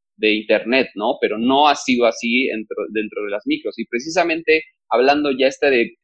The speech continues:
dentro de este contexto de co-, de covid, pues lo que podemos encontrar es que incluso estas son las que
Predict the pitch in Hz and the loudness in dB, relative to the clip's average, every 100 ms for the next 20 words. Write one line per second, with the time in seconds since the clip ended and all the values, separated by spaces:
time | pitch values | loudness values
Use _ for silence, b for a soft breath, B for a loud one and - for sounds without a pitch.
0 | - 131 135 131 120 - 160 117 113 131 | 0 0 2 2 2 2 -2 -2 -2 -4
1 | - 139 117 117 - 113 113 127 127 147 | -4 -6 -2 -2 -2 -2 -2 0 0 -2
2 | _ _ _ _ - 123 117 _ 131 123 | _ _ _ _ -16 -16 -16 _ -6 -4
3 | 120 113 123 139 147 131 123 120 127 131 | -4 -6 -6 -6 -8 -14 -18 -10 -2 -2
4 | 131 - 131 123 135 156 160 147 156 151 | -2 -6 -10 -8 -10 -6 -4 -2 -4 -6
5 | 143 143 - 120 | -6 -8 -10 -12